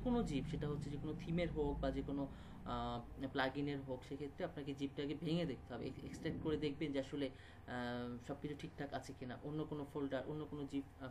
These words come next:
ফো-, ফোল্ডার আবার সেখানে ইনক্লুড আছে কিনা। তো যাই হোক, আমাদের হচ্ছে এ-, Elementor,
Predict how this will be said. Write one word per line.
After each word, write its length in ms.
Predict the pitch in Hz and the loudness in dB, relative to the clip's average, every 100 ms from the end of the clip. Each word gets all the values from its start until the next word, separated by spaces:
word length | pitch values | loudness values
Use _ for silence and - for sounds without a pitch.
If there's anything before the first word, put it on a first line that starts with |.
| - | -6
ফো-, 80 | 135 | -6
ফোল্ডার 240 | 147 135 131 | -2 0 2
আবার 140 | 127 | 0
সেখানে 300 | 127 135 127 | -2 -2 -2
ইনক্লুড 320 | 135 - 131 | -2 -2 -4
আছে 180 | 120 120 117 | -4 -6 -8
কিনা। 160 | 120 117 - - - | -8 -10 -14 -16 -10
তো 60 | 185 | -2
যাই 120 | 190 | 2
হোক, 100 | 185 | 2
আমাদের 280 | 156 147 151 | 2 0 0
হচ্ছে 220 | 143 156 | 0 0
এ-, 320 | 147 - 135 | 0 0 -2
Elementor, 380 | 147 139 135 131 | 0 2 2 2